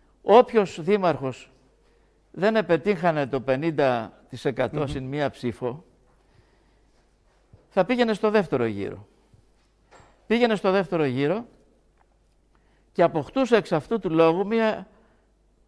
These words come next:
Speaker 1: ενισχυμένη νομιμοποίηση,
Speaker 2: Μμμ.
Speaker 1: μία πολύ ισχυρή νομιμοποίηση.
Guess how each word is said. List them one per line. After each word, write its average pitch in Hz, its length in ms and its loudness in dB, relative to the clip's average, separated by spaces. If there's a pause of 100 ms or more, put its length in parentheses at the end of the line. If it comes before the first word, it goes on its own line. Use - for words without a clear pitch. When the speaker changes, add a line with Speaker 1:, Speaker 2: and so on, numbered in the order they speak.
(440)
Speaker 1:
ενισχυμένη 190 680 0
νομιμοποίηση, 202 800 -2
Speaker 2:
Μμμ. 165 60 -2
Speaker 1:
μία 175 200 -2
πολύ 196 260 -4
ισχυρή 214 400 -2
νομιμοποίηση. 117 800 -8